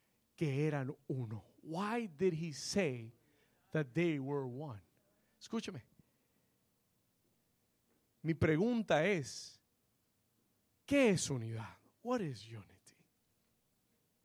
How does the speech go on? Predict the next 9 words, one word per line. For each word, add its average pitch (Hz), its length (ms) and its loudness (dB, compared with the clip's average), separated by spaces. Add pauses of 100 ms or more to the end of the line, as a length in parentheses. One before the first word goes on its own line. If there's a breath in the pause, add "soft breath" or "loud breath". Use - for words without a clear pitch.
(1200)
Hay 196 200 6
gente 214 340 4
que 175 140 2
piensa 180 640 -2 (2000)
que 175 120 -4
tal 185 220 -2
vez 196 340 0 (120)
lo 160 280 6
mismo 180 1080 -4